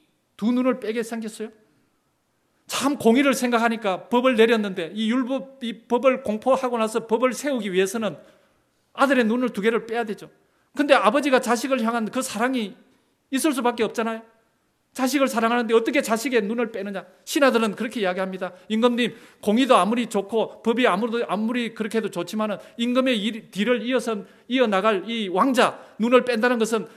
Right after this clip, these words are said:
말도 되지 않습니다. 그냥 법령을 취소하고 눈을 빼지 마십시오." 그렇게 조언하고 했지만은 그것을 받아들일 수가 없었어요. 그래서 공의도 세우고 사랑도, 어, 보여주고 할 수 있는 길이 뭘까?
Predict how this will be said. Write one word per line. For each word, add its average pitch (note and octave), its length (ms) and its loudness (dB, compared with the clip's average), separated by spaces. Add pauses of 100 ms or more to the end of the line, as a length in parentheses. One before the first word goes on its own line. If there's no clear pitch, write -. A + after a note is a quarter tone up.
(120)
말도 G3+ 280 2
되지 B3 220 0
않습니다. F#3 500 -4 (220)
그냥 B3 260 0
법령을 A#3+ 360 0
취소하고 A3 680 -2 (160)
눈을 A3 220 2
빼지 A#3 200 0
마십시오." F3 480 -4 (300)
그렇게 B3+ 480 2 (720)
조언하고 A#3 420 2
했지만은 G#3 420 -2
그것을 C4 300 2
받아들일 C#4+ 440 6
수가 B3+ 180 2
없었어요. G3 380 -8 (2250)
그래서 F#3 300 -2
공의도 F3+ 340 -2
세우고 C#3 480 -8 (1300)
사랑도, F#3+ 800 -4 (360)
어, C3 600 -8
보여주고 F3 520 2
할 C4 180 0
수 B3 80 0
있는 A#3+ 180 2
길이 C4 220 4
뭘까? E3 420 -4